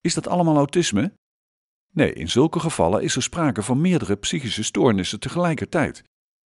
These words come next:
Dat noemen ze comorbiditeit. Letterlijk betekent comorbiditeit een ziekte erbij. Autisme hoeft daar niet per se onderdeel van te zijn. Je kunt ook een depressie en een angststoornis hebben.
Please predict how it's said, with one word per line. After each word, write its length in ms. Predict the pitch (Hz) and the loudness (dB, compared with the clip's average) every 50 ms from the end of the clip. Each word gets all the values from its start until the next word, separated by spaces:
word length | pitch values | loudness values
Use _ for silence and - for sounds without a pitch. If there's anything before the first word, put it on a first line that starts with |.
| _ _ | _ _
Dat 140 | - 156 | -8 -2
noemen 220 | 151 180 175 160 143 | 0 2 2 2 2
ze 180 | 135 139 - | 0 -2 -2
comorbiditeit. 1000 | - - 180 175 147 147 127 123 117 104 110 110 - 185 151 80 - - - _ _ _ _ _ _ _ _ _ _ _ _ _ _ - | 4 4 4 6 6 4 2 2 0 0 0 -2 2 2 0 0 0 -6 -14 _ _ _ _ _ _ _ _ _ _ _ _ _ _ -8
Letterlijk 560 | - 95 123 180 - - 80 76 90 - - | -2 0 0 0 0 0 -4 -4 -4 -8 -10
betekent 400 | - - 139 131 113 127 110 - | -4 2 2 2 2 2 -2 2
comorbiditeit 920 | - 147 139 131 127 113 101 113 101 98 95 - - 143 101 92 120 - - _ | 4 4 4 6 4 4 4 2 0 0 -4 0 0 2 2 2 -2 -6 -10 _
een 140 | - 151 143 | -2 -2 -2
ziekte 340 | - - 170 - - 107 67 | 0 -2 -4 0 0 2 2
erbij. 520 | 95 120 127 156 156 120 76 62 - - _ _ _ _ _ _ _ _ _ _ _ _ _ _ _ _ _ _ _ | 2 0 0 2 0 0 0 -4 -8 -16 _ _ _ _ _ _ _ _ _ _ _ _ _ _ _ _ _ _ _
Autisme 560 | - 123 123 - 185 180 - - 98 104 - - | -8 -8 -2 0 0 0 0 0 -2 -2 -4 -4
hoeft 180 | - 147 131 - | -6 -6 -2 0
daar 120 | 117 123 | 2 2
niet 160 | 160 185 - | 2 2 0
per 120 | - 113 - | 0 -2 0
se 220 | - 90 95 98 | 0 0 0 2
onderdeel 360 | 175 175 139 117 101 98 92 | 2 2 4 4 4 4 2
van 140 | - 92 85 | 2 0 -4
te 100 | 78 80 | -4 -6
zijn. 340 | - - 65 57 - - _ _ _ _ _ _ _ _ _ _ _ _ | -6 -6 -6 -6 -8 -14 _ _ _ _ _ _ _ _ _ _ _ _
Je 100 | - 113 | -8 -6
kunt 180 | 107 - - - | -4 -4 -2 0
ook 160 | 107 170 - | 0 2 2
een 80 | 113 90 | 2 -2
depressie 580 | - - - 165 175 160 - - 92 87 - | -2 -4 -2 0 0 0 0 -2 -6 -6 -4
en 80 | - 127 | -2 0
een 140 | 143 135 - | 0 0 2
angststoornis 600 | 165 175 151 - - 147 127 110 101 92 - - | 0 0 -2 0 2 2 4 4 4 2 0 -2
hebben. 320 | 98 85 69 - - _ | -4 -4 -4 -8 -14 _